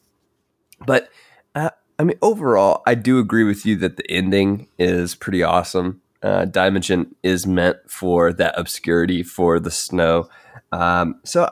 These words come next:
for me, this is a three out of five, which might be a little generous based off of my attitude towards it yesterday. Um, but three out of five, I think, is fair, which is lower than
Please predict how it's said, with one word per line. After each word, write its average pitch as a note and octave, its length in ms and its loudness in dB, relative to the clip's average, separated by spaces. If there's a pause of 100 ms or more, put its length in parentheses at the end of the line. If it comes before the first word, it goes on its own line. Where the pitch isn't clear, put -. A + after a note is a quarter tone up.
(120)
for - 160 -2
me, D#3 200 2
this C#3 200 -2
is A#2 180 -6
a F#2 60 -2
three F#2+ 760 0
out F2 200 2
of F2 100 -4
five, E2+ 580 0
which G2 200 -8
might G2 200 0
be G2 80 -4
a F#2 80 0
little F2 220 -4
generous F2 680 -4 (160)
based F2+ 200 -4
off E2 140 0
of D#2+ 60 -8
my D2 100 0
attitude F2 420 -2
towards F2+ 260 -2
it - 80 -6
yesterday. F2 640 -2 (400)
Um, D#2+ 460 -2 (300)
but A#2 400 -2 (200)
three D3+ 180 0
out B2+ 100 2
of - 80 -6
five, F2+ 240 2
I E2+ 40 0
think, E2+ 240 -4
is - 120 -12
fair, D#2+ 340 0
which F2+ 240 -4
is E2+ 140 -4
lower F2+ 340 2
than E2 280 -4